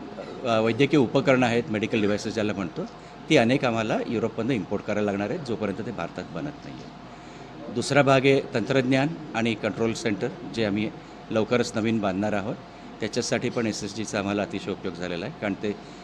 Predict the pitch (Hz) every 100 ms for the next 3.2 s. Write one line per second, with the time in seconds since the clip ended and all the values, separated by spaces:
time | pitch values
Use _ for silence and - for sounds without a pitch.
0 | - 113 120 127 113 120 170 - 107 -
1 | 117 113 - 120 104 98 92 104 90 104
2 | 104 101 - 135 - - 101 - 101 107
3 | 98